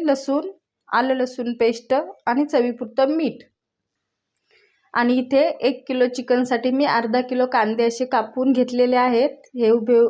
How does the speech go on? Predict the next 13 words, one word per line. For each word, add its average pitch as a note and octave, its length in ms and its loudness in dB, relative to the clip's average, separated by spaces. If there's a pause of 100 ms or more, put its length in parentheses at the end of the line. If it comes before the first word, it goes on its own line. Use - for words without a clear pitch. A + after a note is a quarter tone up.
(420)
बारीक A3 280 0
बारीक A#3 280 0
असे A#3 160 0
पातळ A#3 360 -2
कापून A#3 420 -4
घ्यायचे. A#3+ 400 2 (540)
हा B3 120 0
कांदा A#3+ 400 0
आपल्याला B3+ 360 -2 (140)
तळून A#3+ 260 4
घ्यायचा A#3+ 360 0
नाही A#3+ 220 -2
आधी G3 300 -2